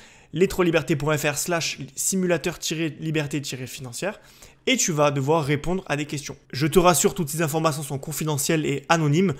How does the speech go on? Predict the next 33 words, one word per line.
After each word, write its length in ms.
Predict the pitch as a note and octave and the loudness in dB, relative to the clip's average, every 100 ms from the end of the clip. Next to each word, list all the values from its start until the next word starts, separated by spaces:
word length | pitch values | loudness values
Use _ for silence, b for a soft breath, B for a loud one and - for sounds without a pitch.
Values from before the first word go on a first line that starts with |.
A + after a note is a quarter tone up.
| B | B
Je 140 | - C3+ | -8 -6
ne 80 | B2+ | -6
sais 160 | C3+ | -6
pas 240 | C3 G3 E3 | 0 2 2
qui 240 | - A3 | 0 4
répond 320 | G3 E3+ F3 | 4 2 -2
à 40 | D3 | -2
ce 100 | - | -2
sondage. 480 | C#3 C3 F3+ C#3 B B B - | -2 2 2 0 B B B -4
Donc 120 | D#3+ | 0
voilà, 200 | D#3+ B2+ | 2 2
tu 180 | - C#3 | 0 -2
n'as 220 | C3+ C#3 | 0 4
aucun 300 | F#3 F#3+ E3+ | 6 6 2
risque 240 | D#3 E3+ - | 0 -2 -6
pour 160 | B2 | -6
ça 200 | - D#3 C3+ | -2 0 0
et 120 | C3 | -4
évidemment, 440 | A#2+ B2+ B2+ C#3+ - | -4 -4 -4 -4 -6
je 140 | B2+ | -10
ne 60 | B2 | -10
transmets 360 | - - - | -12 -12 -6
les 120 | C3 B2+ | -6 -6
informations 480 | B2+ B2 A#2+ D#3 D3 | -10 -12 -10 -10 -10
à 80 | |
personne. 460 | - - D#3 - B2+ B B - | -10 -6 -4 -4 -8 B B -18
C'est 140 | - | -8
simplement 460 | B2+ G3 F#3+ G3 G3 | 0 2 6 6 6
pour 160 | F3 | 2
que 80 | D#3 | -2
le 60 | D#3 | -2
système 380 | D#3 C#3 F3+ E3 | -2 0 0 -2
puisse 300 | E3 D3 | -4 -4